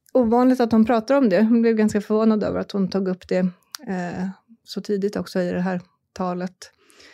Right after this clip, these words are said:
Men det kan väl ha att göra med det här som hon säger om att, eh, hela mig, att hon, hela hon ville vara partiledare, men att hela hon stod i vägen för Liberalerna.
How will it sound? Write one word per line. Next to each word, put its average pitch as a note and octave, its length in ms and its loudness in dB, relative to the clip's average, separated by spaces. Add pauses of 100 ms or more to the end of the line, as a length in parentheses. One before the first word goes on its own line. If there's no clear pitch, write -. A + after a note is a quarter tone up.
(140)
Men G#3+ 200 4
det G3+ 140 4
kan A3 200 2
väl A#3 140 2
ha A3 140 4
att G#3+ 60 4
göra G#3 260 2
med G#3 320 0
det F#3+ 60 0
här F#3 120 0
som F#3+ 160 -4
hon F#3+ 100 2
säger G#3 320 0
om F3 220 -2
att, - 320 -10 (840)
eh, G#3 80 -4
hela F#3 640 0
mig, F#3 320 2
att F3+ 120 -4
hon, G3 280 2
hela G3 420 2
hon G3 500 0
ville G3 180 -2
vara F3+ 120 0
partiledare, F#3 680 0
men F3+ 200 -2
att F3+ 160 -6
hela F#3 260 -4
hon F3+ 240 -2
stod F#3 260 -6
i F#3 40 0
vägen F3+ 400 -2
för F#3+ 120 -6
Liberalerna. F3+ 540 -4